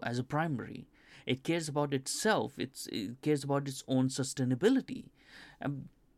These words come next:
there's nothing inherently evil with that or classified as evil with that. It is just the nature of the beast. That's how they will survive. They need to take care of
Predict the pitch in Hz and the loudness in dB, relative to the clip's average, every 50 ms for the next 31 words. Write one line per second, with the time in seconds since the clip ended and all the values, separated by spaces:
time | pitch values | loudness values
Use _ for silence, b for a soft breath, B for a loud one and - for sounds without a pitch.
0 | _ - - 185 247 247 - 220 214 214 247 233 214 196 - - 123 127 - 143 | _ 0 2 4 4 4 4 2 4 4 4 2 2 0 -2 -4 -4 -2 2 2
1 | 143 160 175 160 - 170 165 165 143 - - - 139 139 139 143 135 175 208 220 | 4 4 2 0 -4 -4 -4 -4 -4 -4 -4 -2 2 4 4 4 6 6 6 4
2 | 226 226 220 233 220 226 247 247 277 311 339 - - - - - - - 170 165 | 4 2 0 -2 -2 0 2 2 2 2 0 -4 -16 -20 -20 -16 -8 -4 -2 -2
3 | 165 139 - 151 147 156 180 180 - - 202 180 - 202 202 214 208 208 - 208 | -2 0 0 0 2 2 2 0 -2 -2 -2 -2 0 0 0 0 0 0 -2 -4
4 | 214 208 202 220 220 214 220 220 226 233 226 226 240 247 269 294 277 B B B | -4 -4 -4 -6 -4 -4 -4 -4 -4 -4 -4 -2 0 0 0 0 -2 B B B
5 | B B B B B B - - 131 151 165 151 139 - 185 160 - - 180 147 | B B B B B B -2 0 0 0 0 -2 -2 -2 -4 -4 -2 0 4 4
6 | 131 123 - 151 156 156 147 - 151 - 247 285 247 151 - - - - - - | 4 4 4 4 2 2 0 -2 0 2 4 4 4 4 0 -4 -6 -8 -12 -16
7 | _ _ - - 131 131 143 156 - - - 120 131 151 147 135 131 143 139 143 | _ _ -12 -4 0 2 2 2 2 2 2 2 4 4 4 4 4 2 0 0
8 | - 185 196 254 285 233 151 - 123 117 120 131 131 135 180 143 - 135 127 131 | -2 -2 0 2 2 2 0 0 0 0 0 0 -2 -2 -6 -4 -2 -2 -2 -2
9 | - - 120 120 131 - - - 127 127 131 131 - - | -2 -4 -2 -2 -2 -2 -2 -2 0 0 -2 -2 -6 -12